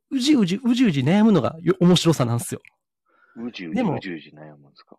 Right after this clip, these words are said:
Speaker 1: そうそう、うじうじうじうじ悩むんですよ。「うん、うん、正しいことしてん」、ジョーカーが出てきて、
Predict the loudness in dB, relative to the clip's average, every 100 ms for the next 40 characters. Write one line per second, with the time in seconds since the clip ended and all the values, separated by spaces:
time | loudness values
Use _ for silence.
0 | -8 -6 0 0 2 2 2 2 2 2
1 | 2 0 0 -4 -8 -6 -4 -4 -4 -4
2 | -4 -4 -4 -6 -6 -8 -6 -4 2 2
3 | 2 0 0 0 -2 -4 -8